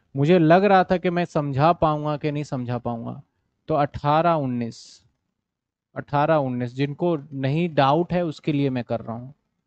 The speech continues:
उन्नीस बीस, उन्नीस बीस और बीस इक्कीस, इक्कीस बाईस और बाईस तेईस कहाँ गया,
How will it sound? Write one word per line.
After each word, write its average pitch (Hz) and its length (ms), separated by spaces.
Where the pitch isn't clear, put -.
उन्नीस 151 400
बीस, - 560
उन्नीस 147 460
बीस 127 520
और 139 120
बीस 156 480
इक्कीस, - 640
इक्कीस 151 420
बाईस 123 760
और 143 140
बाईस 147 420
तेईस 165 300
कहाँ 123 300
गया, 120 300